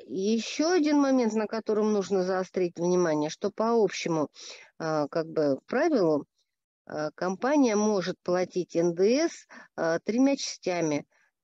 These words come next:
То есть, э, одна треть, м, перечисляется, например, а,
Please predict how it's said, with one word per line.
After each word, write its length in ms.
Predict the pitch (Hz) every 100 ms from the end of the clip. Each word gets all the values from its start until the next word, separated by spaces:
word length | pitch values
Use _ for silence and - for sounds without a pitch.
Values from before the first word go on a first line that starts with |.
| _
То 200 | 240 233
есть, 340 | 180 - -
э, 680 | - - 170 175 165 165 165 - - _ -
одна 420 | 170 196 214 196
треть, 300 | - 175 160 - - _ _ _ _ _ -
м, 400 | - 73 202 -
перечисляется, 1120 | 175 175 - - 175 160 - - 147 147 143 _ _ _ _
например, 800 | 180 - 165 156 - 156 160 139 - - - _ _ _
а, 840 | - 135 139 120 113 101 95 98